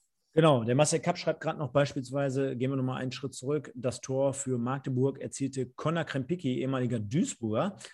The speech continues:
Aber ich geb dir recht, äh, ja, achtzehnhundertsechzig München, aufgrund der Thematik zumindest, dass man nicht verliert. Und auch dort, wenn wir gleich auf die Tabelle schauen, ist eigentlich noch gar nicht alles verloren, so möchte ich es jetzt mal sagen.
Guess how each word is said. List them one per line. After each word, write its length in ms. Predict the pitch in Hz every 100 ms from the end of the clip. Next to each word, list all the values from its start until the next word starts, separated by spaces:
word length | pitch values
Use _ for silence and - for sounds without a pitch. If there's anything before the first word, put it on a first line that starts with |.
| -
Aber 180 | 127 165
ich 100 | -
geb 100 | 160
dir 160 | 147 127
recht, 380 | 175 190 - -
äh, 280 | 135 131 135
ja, 260 | 127 147
achtzehnhundertsechzig 580 | - 131 143 135 131 123
München, 380 | 131 147 151 143
aufgrund 520 | 120 135 127 127 -
der 240 | 135 123 -
Thematik 480 | 120 117 131 120
zumindest, 380 | - 127 127 123
dass 120 | 123
man 140 | 127 127
nicht 180 | 127 -
verliert. 540 | 120 165 156 196 - - - - -
Und 160 | 147 160
auch 120 | 135
dort, 380 | 131 175 139 107
wenn 120 | 120
wir 80 | 120
gleich 180 | 117
auf 80 | 110
die 120 | 113
Tabelle 340 | 101 101 120 117
schauen, 280 | 117 123 127
ist 240 | 143 - 139
eigentlich 320 | 147 151 139
noch 260 | 131 -
gar 220 | - 127 151
nicht 260 | 147 - _ -
alles 320 | 170 160 -
verloren, 600 | 120 110 107 147 180 143
so 140 | 117 113
möchte 220 | 113 113
ich 80 | 101
es 40 |
jetzt 160 | 117 -
mal 100 | 107
sagen. 360 | 107 131 202